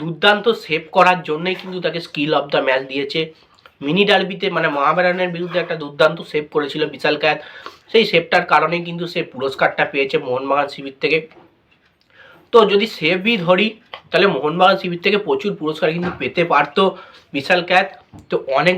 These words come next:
দিন বাদে কিন্তু এই পুরস্কারটা পেল বিশাল ক্যাত, কি এমবিএসজি Skill of the ম্যাচ। তো যাই হোক, পুরস্কার আরও পাক আমি চাই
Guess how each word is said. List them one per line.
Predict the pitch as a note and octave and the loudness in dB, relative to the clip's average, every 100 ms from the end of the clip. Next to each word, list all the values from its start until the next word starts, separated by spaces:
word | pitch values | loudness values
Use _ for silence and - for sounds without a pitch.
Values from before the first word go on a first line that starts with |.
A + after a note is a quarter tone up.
| F3 | 2
দিন | G3 D#3 | 0 2
বাদে | D3 E3+ F3 | 2 2 -2
কিন্তু | F3+ F#3 F3+ | -4 0 0
এই | F3 | 0
পুরস্কারটা | C#3+ D3 - E3 - E3 | -4 -2 0 0 0 0
পেল | D#3 D#3+ F#3 D3+ | 2 2 2 0
বিশাল | C3+ D#3 D#3+ | -2 0 2
ক্যাত, | F3+ - - - - - - | 0 0 -16 -20 -20 -20 -4
কি | A#3 C#4 - - - C#3+ | -2 -2 -4 -12 -4 -2
এমবিএসজি | E3+ F3 F3+ F3 G#3+ G#3 | 0 2 2 2 -2 -4
Skill | - - F#3+ G3 - D#3 | -6 -2 2 2 2 0
of | D3+ F3 | 2 2
the | E3 | 2
ম্যাচ। | D#3+ D#3 - - - - - - - - - | 2 0 0 -10 -20 -18 -16 -14 -16 -18 -14
তো | C#3+ | -2
যাই | D#3 E3 | 4 6
হোক, | G3 - - - - | 6 2 -12 -18 -14
পুরস্কার | C#3+ D3+ - D#3+ D3 | -2 -2 2 4 6
আরও | D#3+ E3 | 4 4
পাক | D3+ D3 | 2 2
আমি | D#3 D3+ | -2 0
চাই | D#3+ | 2